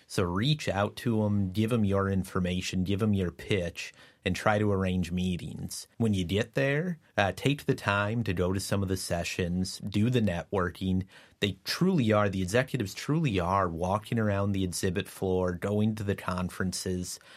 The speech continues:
It's very easy to go out and find the different people you'd want to connect with to start building that relationship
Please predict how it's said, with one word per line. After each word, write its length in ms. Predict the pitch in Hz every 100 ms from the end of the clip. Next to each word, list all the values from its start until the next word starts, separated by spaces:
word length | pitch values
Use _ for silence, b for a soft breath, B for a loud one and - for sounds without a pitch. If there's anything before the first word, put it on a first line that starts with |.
| B B B
It's 220 | 110 107
very 380 | - 107 135 139
easy 600 | 120 104 110 107 101 92
to 480 | 90 - 95 92 85 -
go 320 | 101 113 110
out 300 | 98 98 85
and 120 | 87
find 720 | - - 101 98 90 87 90 -
the 80 | 90
different 400 | 98 101 117 104
people 340 | 107 98 101
you'd 240 | 95 113 123
want 240 | 110 104
to 60 | 98
connect 560 | 90 90 98 - -
with 380 | 87 82 80 - B B B
to 80 | -
start 320 | - 107 95
building 320 | 120 113 120 107
that 240 | 101 -
relationship 1040 | 92 85 90 92 - 98 92 - 98 95